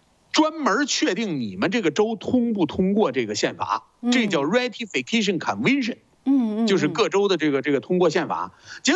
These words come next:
Speaker 1: 果呢，各州在通过宪法的时候呢，这就产生了很多分歧。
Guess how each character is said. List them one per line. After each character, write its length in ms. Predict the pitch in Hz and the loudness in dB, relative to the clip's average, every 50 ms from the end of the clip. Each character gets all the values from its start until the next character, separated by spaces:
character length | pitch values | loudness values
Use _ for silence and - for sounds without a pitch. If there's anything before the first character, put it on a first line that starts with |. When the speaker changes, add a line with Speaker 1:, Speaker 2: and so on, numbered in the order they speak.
| 403 | 2
Speaker 1:
果 180 | 381 311 196 160 | 2 2 2 2
呢， 100 | 180 233 | 2 0
各 240 | 226 - 359 339 262 | 0 2 2 2 2
州 160 | 214 311 330 | 2 2 2
在 100 | 302 285 | 2 2
通 160 | 247 226 262 285 | 2 2 2 2
过 80 | 294 | 2
宪 200 | 254 - 269 208 | 2 0 0 0
法 160 | 190 - - - | 0 -2 -2 -2
的 80 | 156 | -2
时 80 | 160 190 | 2 2
候 120 | 196 196 | 2 4
呢， 120 | 190 170 147 | 2 2 0
这 140 | 127 175 156 | 0 0 0
就 100 | 147 143 | 0 0
产 200 | - 117 98 98 | -2 -4 -4 -2
生 120 | 135 139 | 0 0
了 80 | 135 120 | 0 0
很 120 | - 95 | -2 -2
多 120 | 107 139 135 | 0 0 2
分 160 | 156 156 156 | 2 0 -2
歧。 220 | 123 110 90 92 | -2 -4 -8 -10